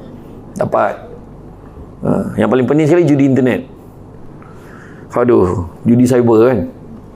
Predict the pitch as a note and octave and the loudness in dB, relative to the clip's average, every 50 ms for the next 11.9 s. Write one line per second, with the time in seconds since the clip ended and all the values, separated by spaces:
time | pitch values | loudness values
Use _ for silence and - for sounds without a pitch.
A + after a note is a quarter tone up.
0 | - - - - - - - - - - - - - F3+ G3 G#3 C#4 C4 G3+ F3 | -20 -20 -20 -20 -20 -20 -20 -20 -20 -20 -8 -4 -2 -2 0 2 2 2 2 2
1 | G3+ - B3+ - B3 C4+ C#4 C#4+ B3+ F3 A2+ F#2+ G2 - - C#3 D3 - - - | 2 2 2 2 2 2 2 2 2 2 0 -4 -2 -2 0 0 0 0 -2 -2
2 | D3 D3 C3+ - C#3+ D#3+ D#3+ B2 C#3 - C3 C3 C#3+ - - D3+ C#3 C#3 C3 - | -2 -2 0 0 2 2 2 2 0 0 0 0 0 2 2 0 2 0 0 2
3 | D3+ C#3+ C#3+ B2+ A#2 B2+ - B2 - D3+ B2+ G#2+ A#2+ B2+ F3 E3 - - G3 F3+ | 2 2 4 2 2 2 0 0 2 2 4 4 4 2 2 0 2 2 2 4
4 | F#3 F#3 D#3+ C#3 A#2+ - F3 D#3+ B2 G#2+ - - - - - D#4 D4 - - - | 4 2 2 2 2 2 2 0 -2 -4 -8 -12 -18 -14 -14 -14 -14 -12 -14 -14
5 | - - - - - - C3+ C3 - D3+ D3 C#3 C#3 C3+ C3+ C3+ C3+ C3+ C3 C3 | -14 -14 -14 -14 -8 -6 -6 -2 0 0 0 2 0 0 0 0 2 2 2 2
6 | B2+ - - B2+ B2 D3 C#3+ C3 C3+ C3+ C3 B2 C3 C3+ C3+ C3+ C#3 C#3 C3 B2 | 0 0 0 -2 0 0 0 2 2 2 2 2 2 2 2 2 0 0 0 2
7 | C#3 C#3+ C3 B2+ B2 C#3 C3+ C#3+ D3 D#3 D3+ C3 G#2 A#2+ D#3 A3 A3+ A3+ B3 B3 | 0 2 2 4 2 2 4 2 2 2 2 2 2 2 2 2 2 2 2 2
8 | A#3+ G3+ G#3+ G#3+ G3 G#3 F3+ F#3+ G#3 G3+ G3+ F#3+ G3+ E3+ E3+ F3+ F#3 - D3+ D#3 | 4 4 4 4 2 2 2 4 4 4 4 4 4 4 2 2 2 0 0 2
9 | D3+ D#3 F#3 G#3 G3 D3 B2+ G#2+ - - - - - - - - - - - - | 2 2 4 4 2 2 2 0 -2 -4 -8 -10 -10 -10 -10 -10 -8 -8 -8 -8
10 | - - - - - - - - - - - - - - - - - - - - | -8 -8 -8 -8 -8 -10 -8 -10 -10 -10 -12 -12 -14 -14 -12 -8 -8 -8 -6 -6
11 | - - - - A#2+ G#2 - - - E3 - - - G#2+ A2 G#2 F#2+ | -6 -6 -4 -4 -4 -4 -2 -2 -2 -2 -2 0 0 2 2 2 0